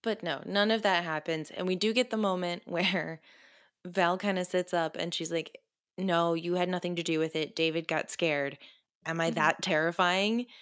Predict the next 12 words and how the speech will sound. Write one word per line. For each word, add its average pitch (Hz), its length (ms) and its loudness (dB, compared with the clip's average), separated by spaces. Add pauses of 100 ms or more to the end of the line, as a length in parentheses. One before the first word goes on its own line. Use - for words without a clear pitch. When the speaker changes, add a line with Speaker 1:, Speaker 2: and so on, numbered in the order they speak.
(760)
Speaker 1:
And 208 220 0
Noah's 170 340 2
just 170 160 -4
like, 175 200 2
"I 160 100 4
mean, 160 160 -2
do 147 80 -2
you 143 120 -2
want 151 180 -6
the - 60 -14
truth?" - 500 -6 (280)
Speaker 2:
<laughs> 262 100 2